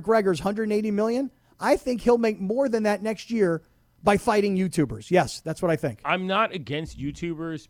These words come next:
Speaker 2: being humans. I'm not one of those people. Listen, as somebody that talks a lot of trash, it just shows up on cameras to yell and scream and wear fun clothes. I get it. But I will say this. I can't tell the Paul brothers apart.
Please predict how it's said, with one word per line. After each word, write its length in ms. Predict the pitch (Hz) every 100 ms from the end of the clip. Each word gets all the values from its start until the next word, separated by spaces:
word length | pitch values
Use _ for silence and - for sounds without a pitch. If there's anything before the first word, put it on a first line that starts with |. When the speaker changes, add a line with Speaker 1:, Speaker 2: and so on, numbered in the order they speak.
| 98
Speaker 2:
being 340 | 135 139 127
humans. 420 | 98 143 165 160
I'm 100 | 127
not 180 | 131 120
one 120 | 135
of 60 | 127
those 100 | 117
people. 380 | - 143 147 123
Listen, 280 | 104 - 87
as 80 | 92
somebody 260 | 139 139
that 240 | 131 123 -
talks 260 | 123 127
a 40 | 123
lot 160 | 127
of 80 | 107
trash, 420 | - 110 123 123 - _ -
it 80 | 107
just 180 | 110 -
shows 300 | 131 117 123
up 140 | 127
on 140 | 123
cameras 400 | 117 120 123 131 -
to 80 | 101
yell 200 | 101 117
and 100 | 110
scream 280 | 120 120
and 80 | 120
wear 120 | 104 117
fun 260 | 131 120
clothes. 360 | - 131 135 135 _ _ _
I 140 | 127 120
get 280 | 120 120
it. 220 | 131 147 - _ _ 104
But 500 | 123 196 120 101 - _ _ _ -
I 120 | 147
will 120 | 170 175
say 200 | 175 151
this. 420 | 127 160 - - _ _ _ _ _
I 100 | 160
can't 300 | 196 - 123
tell 160 | - 123
the 60 | 127
Paul 200 | 135 135
brothers 340 | 131 135 143
apart. 340 | 135 123 104